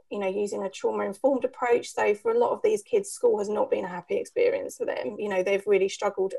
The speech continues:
a lot of them, have been excluded from school, um, have maybe ended up in specialist provisions where they may be excluded from there as well, or kind of on very reduced timetables.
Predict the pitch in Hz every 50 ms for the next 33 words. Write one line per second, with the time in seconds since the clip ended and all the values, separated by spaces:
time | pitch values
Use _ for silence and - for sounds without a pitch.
0 | - _ _ - 240 226 233 453 - - - - 196 202 - - - 208 214 214
1 | 185 - 202 - 226 208 208 - - - - 269 262 254 254 247 - 247 247 247
2 | - - - 254 240 240 240 247 240 240 - - - - - - _ - - 208
3 | 208 202 190 208 202 214 208 202 202 208 196 196 190 - 220 190 190 - - 202
4 | 196 196 196 196 208 202 - - - - 202 185 - 202 - - 208 196 208 202
5 | 202 196 196 190 196 185 - 214 202 196 196 190 196 190 190 190 190 196 190 196
6 | 196 196 196 202 - 196 - - - - - 214 196 190 202 185 - - 190 196
7 | 202 202 196 196 202 196 226 254 269 254 208 202 - - 202 196 202 202 202 196
8 | 208 196 202 196 196 - 208 196 202 - - 240 226 226 226 - 226 - 240 214
9 | 220